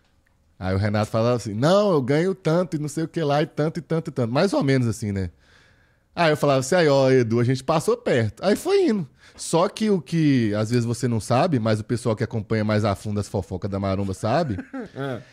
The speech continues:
Speaker 1: é que a Growth já tentou patrocinar o Renato Cariani umas quatro vezes. Sempre conversava assim e não dava certo.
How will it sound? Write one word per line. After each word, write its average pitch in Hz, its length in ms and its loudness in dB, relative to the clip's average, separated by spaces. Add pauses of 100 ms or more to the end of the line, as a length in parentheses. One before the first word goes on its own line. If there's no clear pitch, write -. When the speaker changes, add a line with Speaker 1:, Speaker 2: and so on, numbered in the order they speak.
(340)
Speaker 1:
é 117 40 0
que 139 260 2
a 135 100 4
Growth 123 360 0
já 160 180 0
tentou 175 380 -2
patrocinar 139 520 -2
o 120 40 2
Renato 120 440 0
Cariani 123 300 0
umas 135 160 -2
quatro 120 320 -2
vezes. 131 400 -4 (680)
Sempre 175 320 0
conversava 170 560 0
assim 202 300 -2
e - 20 -2
não 196 120 -4
dava 185 220 0
certo. 117 380 -4